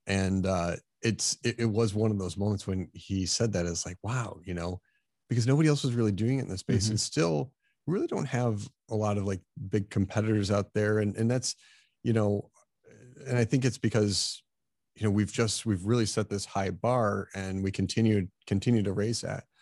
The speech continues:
Speaker 1: When we put events on, we, we invest a ton in the experience. We invest a ton in making sure that there's great ways to network, and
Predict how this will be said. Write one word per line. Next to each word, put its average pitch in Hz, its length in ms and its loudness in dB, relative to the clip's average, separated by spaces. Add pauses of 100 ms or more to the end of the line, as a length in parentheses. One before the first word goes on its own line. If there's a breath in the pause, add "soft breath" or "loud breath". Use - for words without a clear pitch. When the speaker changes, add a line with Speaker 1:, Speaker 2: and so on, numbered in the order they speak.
(160 soft breath)
Speaker 1:
When 110 140 4
we 143 80 8
put 151 160 4
events 107 320 2
on, 90 240 -2
we, 107 420 2 (500)
we 110 140 4
invest 104 560 0
a 87 80 -6 (120)
ton 101 600 0
in 90 120 -2
the 90 60 -2
experience. 90 800 -6 (460)
We 101 80 4
invest 101 300 2
a 98 40 2 (120)
ton 110 380 2
in 95 300 2
making 92 280 -2
sure 95 200 -2
that 90 140 -2
there's 87 180 -6
great - 320 -4
ways 92 220 -2
to - 140 -4
network, 87 560 -4
and 87 280 -2